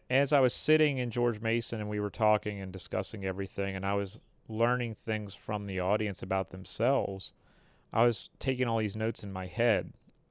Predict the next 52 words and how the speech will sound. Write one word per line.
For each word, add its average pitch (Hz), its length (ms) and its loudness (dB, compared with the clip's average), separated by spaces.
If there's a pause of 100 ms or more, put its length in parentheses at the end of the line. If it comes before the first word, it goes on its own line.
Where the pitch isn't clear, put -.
Uh, 90 340 -6 (120)
I 110 100 4
didn't 120 260 2
take 117 300 0 (240)
a 107 60 -4
notebook 113 520 0
with 117 220 0
me 110 140 -2
or 101 100 0
anything 104 220 -2
like 98 180 -6
that. 101 280 0 (580)
I 104 100 -2
took 110 160 0
a 101 80 -6
cup 117 220 2
of 107 80 -6
coffee 117 400 4
and 104 100 -2
I 101 80 0
sat 107 340 -2
there 113 180 2
and 107 100 -2
I 101 80 -2
talked 107 420 -2
to 110 160 -2
the 104 80 -4
students 117 380 -4
for 98 160 -6
ninety 98 320 -4
minutes 107 460 -6 (720)
because - 180 -4
I 120 60 6
wanted 120 260 4
to 113 140 -10
talk 120 240 6
with 117 260 2
them 98 220 -10 (400)
and 104 120 -6
I 104 80 0
wanted 110 320 0
to 107 220 -2
be 110 200 0
a 104 60 6
part 113 280 4
of 104 60 4
the 101 60 0
conversation. 107 720 -4
And 98 80 -4
I 98 100 0
wanted, 110 320 -2 (340)
I'm 101 240 -4